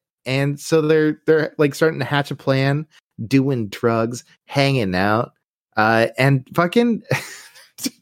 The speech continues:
fucking, uh, Nicolas Cage is there just doing, doing,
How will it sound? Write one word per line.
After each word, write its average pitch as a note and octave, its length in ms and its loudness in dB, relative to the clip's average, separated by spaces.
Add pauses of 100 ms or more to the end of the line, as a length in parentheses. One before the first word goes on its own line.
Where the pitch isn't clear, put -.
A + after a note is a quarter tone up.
(1300)
fucking, C4+ 500 0
uh, F3 280 0
Nicolas F#3 400 0
Cage F3 320 4
is D3+ 140 0
there C#3+ 200 4
just C3+ 220 -4
doing, C#3+ 520 0
doing, F3+ 400 0